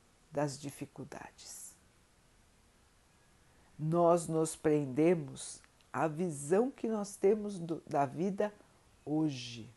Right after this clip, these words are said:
a visão do corpo material,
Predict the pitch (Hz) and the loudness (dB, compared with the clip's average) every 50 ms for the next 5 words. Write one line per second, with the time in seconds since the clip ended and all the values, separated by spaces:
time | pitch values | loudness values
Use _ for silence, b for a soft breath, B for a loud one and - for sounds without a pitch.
0 | _ _ _ _ _ _ _ _ _ _ _ _ _ _ _ _ _ _ _ _ | _ _ _ _ _ _ _ _ _ _ _ _ _ _ _ _ _ _ _ _
1 | _ _ _ _ _ _ _ _ - 143 147 139 147 131 123 143 156 151 147 143 | _ _ _ _ _ _ _ _ 0 0 0 0 -2 -2 0 2 2 2 2 0
2 | 147 143 - - - 156 156 147 147 - - 139 139 139 139 131 - - 139 127 | -2 -2 -2 -2 -2 -2 -2 -2 -4 -8 -10 -8 -6 -4 -6 -6 -6 -6 -6 -4
3 | 127 120 123 135 156 175 | -4 -4 -4 -6 -6 -8